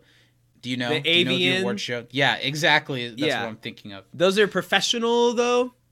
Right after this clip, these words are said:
Speaker 2: not amateur. This is specifically for the amateurs.
Speaker 1: My next question
Speaker 2: That means
Speaker 1: for you.
Speaker 2: no agencies, Zach. Filmed
Speaker 1: Who
Speaker 2: at home.
Speaker 1: wrote A Treatise of Human Nature?
Speaker 2: Ooh, the, uh, Chinese guy.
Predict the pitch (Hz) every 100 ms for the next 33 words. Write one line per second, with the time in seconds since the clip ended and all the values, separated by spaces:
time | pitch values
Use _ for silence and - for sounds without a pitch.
0 | _ _ _ 147 156 151 131 110 - -
1 | - - _ - 156 143 - 143 - 208
2 | 202 180 - 175 175 165 165 143 123 113
3 | - - - - - _ _ _ _ _
4 | _ _ _ _ _ _ _ _ 156 202
5 | 262 262 - 285 - 180 208 240 196 202
6 | 208 185 160 147 - 127 117 107 101 -
7 | - 107 113 113 107 - - 156 165 269
8 | 285 247 247 262 254 185 - - 226 240
9 | 262 - - 156 135 123 170 190 208 196
10 | 190 147 143 - 101 82 - _ - 147
11 | 170 160 139 117 135 135 135 131 131 131
12 | 127 127 131 - _ _ _ _ _ _
13 | - 143 185 190 175 120 104 95